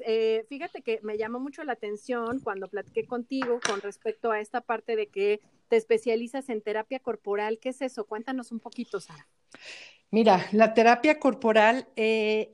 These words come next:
Speaker 2: habla de la forma en que el cuerpo se va formando,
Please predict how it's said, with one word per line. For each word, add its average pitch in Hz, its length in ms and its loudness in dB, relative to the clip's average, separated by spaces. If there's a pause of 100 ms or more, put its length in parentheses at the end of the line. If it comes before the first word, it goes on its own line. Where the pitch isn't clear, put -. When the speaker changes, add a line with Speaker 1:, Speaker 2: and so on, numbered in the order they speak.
Speaker 2:
habla 233 360 -2
de 247 140 -2
la 226 140 0
forma 262 680 -2
en 233 220 -2
que 220 600 0
el 226 260 0
cuerpo 269 460 4
se 262 240 -2
va 240 500 2
formando, 240 840 2